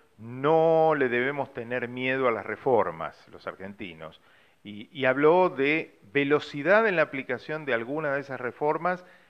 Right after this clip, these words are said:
pero también con el gradualismo que impone el momento.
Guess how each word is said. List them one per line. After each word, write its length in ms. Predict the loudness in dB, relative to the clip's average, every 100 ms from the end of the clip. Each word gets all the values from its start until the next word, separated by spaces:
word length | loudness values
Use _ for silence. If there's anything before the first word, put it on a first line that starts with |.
| _ -4
pero 240 | -2 2
también 440 | 0 0 -4 -6 -4
con 220 | -4 -4
el 120 | -4
gradualismo 920 | 0 2 2 0 0 -4 -10 -10 -10
que 80 | -10
impone 600 | -14 -6 -4 -4 -8 -12
el 160 | -16 -16
momento. 720 | -16 -16 -18 -20 _ -20